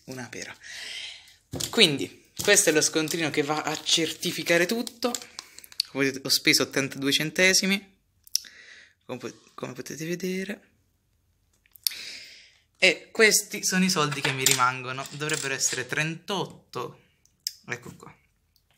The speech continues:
E con questi soldi devo trovarmi qualcosa per la cena, quindi vedremo più in là. Cioè, oggi pomeriggio poi vediamo cosa prendere. Per il momento basta così per il pranzo, quindi, eh, ci vediamo,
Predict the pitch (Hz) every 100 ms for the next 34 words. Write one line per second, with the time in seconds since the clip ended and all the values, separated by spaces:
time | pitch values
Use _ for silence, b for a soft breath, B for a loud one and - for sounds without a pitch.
0 | - B B B B B - 175 180 190
1 | 180 233 127 120 123 - - _ B B
2 | B B 151 165 160 160 127 127 147 165
3 | 160 127 127 131 135 131 127 123 131 156
4 | 147 139 139 - 139 135 131 131 123 -
5 | 131 123 117 113 B B B - - -
6 | 143 135 135 139 143 135 127 127 120 120
7 | 120 123 117 - 117 110 117 113 117 B
8 | B B B B - 185 185 196 180 160
9 | 143 156 - 185 185 180 151 185 185 226
10 | 214 208 190 190 196 196 B B B _
11 | - 156 151 156 156 185 151 135 123 120
12 | 113 113